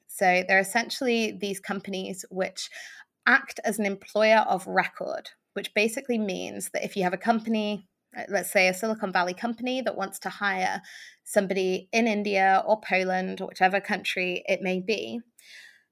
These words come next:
this intermediary company can sort out all of the contracting and the payroll so that it's locally compliant within that nation state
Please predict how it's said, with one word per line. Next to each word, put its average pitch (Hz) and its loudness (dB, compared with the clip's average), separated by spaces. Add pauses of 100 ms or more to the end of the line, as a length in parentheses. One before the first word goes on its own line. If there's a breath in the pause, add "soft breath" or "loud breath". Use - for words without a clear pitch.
this 220 0
intermediary 247 6
company 214 -2
can 202 -8
sort 196 0
out 190 6
all 226 2
of 220 0
the - -14
contracting - -2
and 190 -2
the 185 -6
payroll 214 0
so 202 0
that 190 2
it's 185 -6
locally 196 0
compliant 180 -4
within 185 0
that 185 0
nation 185 -4
state 170 -4